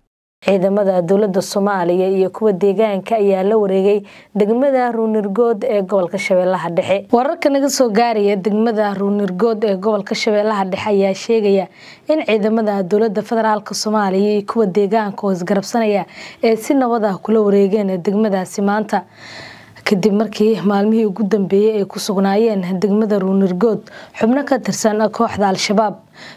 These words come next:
Tiro dhowr jeer ah ayaa ciidamada dowladda federaalka Soomaaliya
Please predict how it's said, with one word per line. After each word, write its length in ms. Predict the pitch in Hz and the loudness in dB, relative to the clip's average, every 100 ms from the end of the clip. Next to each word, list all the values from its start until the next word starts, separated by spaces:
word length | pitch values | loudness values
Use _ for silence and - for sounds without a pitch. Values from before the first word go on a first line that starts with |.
| _ | _
Tiro 200 | - 220 | 0 2
dhowr 260 | 208 214 196 | 2 2 2
jeer 200 | 196 220 | 2 2
ah 80 | 208 180 | 0 0
ayaa 220 | 196 185 | 2 2
ciidamada 500 | 196 196 214 208 190 | 0 0 0 0 -2
dowladda 380 | 170 208 220 202 | 0 0 0 -2
federaalka 500 | 214 202 220 214 202 | -2 0 0 -2 -6
Soomaaliya 580 | - 202 214 196 185 | -2 0 0 0 0